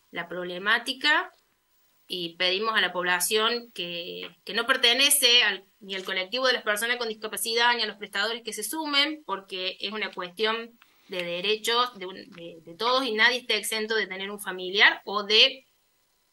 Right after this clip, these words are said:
sufrir una, o padecer o contraer una situación de este tipo. Eh, vamos a ser recibidos por, eso es lo que nos han dicho por los concejales, llevamos un petitorio en el sentido de que ellos como organismo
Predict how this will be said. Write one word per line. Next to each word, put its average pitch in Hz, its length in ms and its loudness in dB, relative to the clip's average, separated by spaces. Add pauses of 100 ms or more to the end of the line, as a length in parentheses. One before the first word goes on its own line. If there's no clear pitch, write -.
(140)
sufrir 202 500 -4
una, 180 360 -8 (200)
o 165 180 -18
padecer 180 560 0
o 214 160 0
contraer 185 600 -2 (200)
una 185 160 -10
situación 185 580 -6
de 185 80 -8
este 196 180 -6
tipo. 269 320 0 (720)
Eh, 185 580 2
vamos 196 480 -4
a 190 80 4
ser 214 160 0
recibidos 247 840 0 (100)
por, 170 380 -10 (680)
eso - 200 -4
es - 20 -4
lo 180 80 -6
que 175 60 -12
nos 180 100 -10
han 175 80 -10
dicho 180 180 -10
por 175 120 -8
los 170 80 -18
concejales, 208 580 0
llevamos 202 320 -2
un 202 100 -10
petitorio 254 680 2 (240)
en 214 80 -2
el 226 100 4
sentido 254 360 2
de 277 160 -2
que 262 160 8
ellos 226 260 0
como 185 300 -8
organismo 233 1000 0